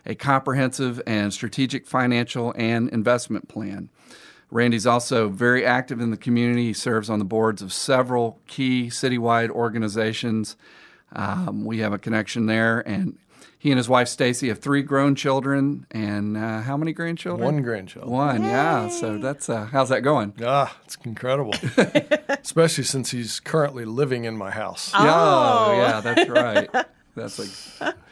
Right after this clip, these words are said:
Speaker 2: Uh, it's reminding me of twenty-five years ago when, uh,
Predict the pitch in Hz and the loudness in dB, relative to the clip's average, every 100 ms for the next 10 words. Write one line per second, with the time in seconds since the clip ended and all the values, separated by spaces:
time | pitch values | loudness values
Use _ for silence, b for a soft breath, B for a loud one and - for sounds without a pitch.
0 | - - 107 101 - 113 113 120 117 113 | -18 -12 -10 -10 -10 -4 -2 -2 -4 -6
1 | 117 110 104 98 - _ - 143 131 - | -6 -6 -8 -14 -20 _ -8 -4 -2 0
2 | 127 117 131 123 113 113 113 135 117 113 | 0 0 -2 -2 -6 -4 -2 -2 -4 -8
3 | 110 113 117 | -8 -4 -4